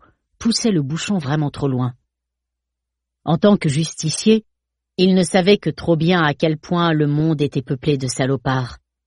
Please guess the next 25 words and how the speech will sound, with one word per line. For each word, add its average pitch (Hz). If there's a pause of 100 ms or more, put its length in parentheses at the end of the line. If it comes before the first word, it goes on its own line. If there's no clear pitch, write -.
(460)
Bobby 202
volait 185
au 160
nom 180
de 151
ses 147
semblables, 139 (360)
même 214
si -
ceux-ci -
ne 175
lui 156
en 160
étaient 165
pas 180
reconnaissants 156
et 151
ne 151
méritaient 165
nullement 185
un 151
champion 175
tel 160
que 156
lui. 143